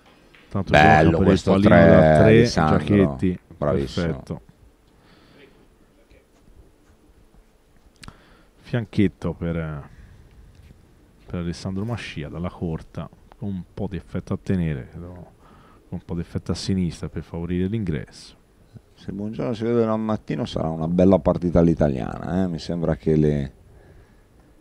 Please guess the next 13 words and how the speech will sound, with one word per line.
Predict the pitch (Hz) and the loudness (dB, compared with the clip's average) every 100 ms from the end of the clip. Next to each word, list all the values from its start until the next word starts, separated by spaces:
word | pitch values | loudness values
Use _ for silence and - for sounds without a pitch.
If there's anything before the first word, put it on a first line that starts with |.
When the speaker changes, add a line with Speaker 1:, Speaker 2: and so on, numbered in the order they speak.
| _ _ _ _ _ - _ _ - | _ _ _ _ _ -20 _ _ -4
Speaker 2:
le | 85 92 | 0 0
possibilità | 95 - - 90 87 82 98 87 | -2 -4 -2 0 0 2 0 0
che | 85 | 0
questo | 92 87 90 | -2 -2 -4
avvenga | 82 104 95 | -2 -2 -2
ci | - - | -4 -4
siano | 85 82 80 | -4 -4 -6
tutte. | 78 71 - - | -8 -10 -12 -14
Speaker 1:
Senza | 113 - | -12 -12
effetto | 110 - 156 151 - | -14 -10 -10 -8 -10
c'è. | - - 78 78 98 - - - - _ | -12 -10 -12 -14 -18 -20 -20 -20 -20 _
Mm. | 90 78 71 67 _ _ _ _ _ _ _ _ _ _ _ _ _ _ _ _ _ _ _ _ - _ _ _ _ _ | -18 -16 -18 -20 _ _ _ _ _ _ _ _ _ _ _ _ _ _ _ _ _ _ _ _ -20 _ _ _ _ _
Speaker 2:
Vale. | - - | -18 -18